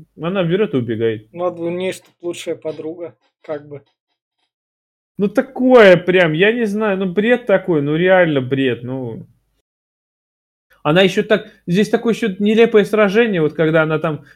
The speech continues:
Speaker 1: забирает, ка-, как она нашла, вот эта вот Аманда Са-, Сайфред, как она нашла, куда бежать, блядь? Просто по нюху, что ли? Я не пойму.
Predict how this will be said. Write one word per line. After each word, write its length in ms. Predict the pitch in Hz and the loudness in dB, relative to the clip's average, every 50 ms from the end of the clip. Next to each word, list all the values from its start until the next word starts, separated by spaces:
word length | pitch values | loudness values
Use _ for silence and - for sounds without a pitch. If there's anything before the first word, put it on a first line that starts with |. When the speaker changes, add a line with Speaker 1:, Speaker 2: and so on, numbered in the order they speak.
| _ _ | _ _
Speaker 1:
забирает, 720 | - 170 151 185 170 170 202 190 190 220 233 - - - _ _ | -8 -2 -2 0 2 4 6 6 8 6 6 4 2 -8 _ _
ка-, 220 | - 226 220 - - - _ _ _ _ | -2 -2 -2 -2 -6 -20 _ _ _ _
как 400 | - 240 277 311 320 294 294 - | 4 6 6 6 6 4 4 2
она 420 | 190 180 165 175 208 254 269 226 | 2 2 4 2 4 4 4 2
нашла, 580 | 180 170 165 156 - - 185 226 277 285 208 165 | 2 -2 -4 -4 -4 0 2 4 6 6 4 4
вот 200 | 151 160 156 214 | 2 -2 0 0
эта 240 | 202 - - 165 | -2 0 2 0
вот 240 | 151 143 135 127 135 | 2 2 2 0 2
Аманда 500 | 170 165 170 180 190 190 185 170 151 147 143 | 0 0 2 4 2 2 2 2 0 0 -2
Са-, 300 | 143 - - 175 170 160 | -2 -2 0 0 0 0
Сайфред, 640 | 156 - 196 214 254 262 262 - 208 185 156 - - _ _ _ _ _ | 0 2 2 2 2 2 -2 -4 -6 -6 -6 -6 -10 _ _ _ _ _
как 300 | - 190 208 233 233 226 | 4 4 4 4 4 2
она 240 | 170 151 151 156 147 | 0 0 2 -2 -2
нашла, 520 | 147 151 156 156 - - 175 175 214 247 240 | 0 -2 -2 -2 -2 0 2 4 4 4 4
куда 320 | - - 151 143 180 208 | 2 -2 2 4 4 4
бежать, 440 | 185 175 185 180 170 185 160 131 117 | 4 2 -2 2 4 4 2 2 0
блядь? 220 | 127 120 113 - _ _ _ _ _ _ _ _ - | -6 -8 -8 -8 _ _ _ _ _ _ _ _ 4
Просто 340 | 220 269 285 277 - 208 | 6 6 6 6 4 -2
по 160 | - - 202 208 | 2 4 4 4
нюху, 340 | 233 302 339 311 311 349 330 | 6 4 2 4 2 0 -2
что 240 | - - - 202 180 | -2 -2 -2 0 2
ли? 120 | 156 143 | 2 2
Я 100 | 151 160 | 0 0
не 100 | 160 160 | -2 -2
пойму. 400 | 151 170 170 165 160 143 123 127 | 0 0 0 0 -2 -6 -10 -12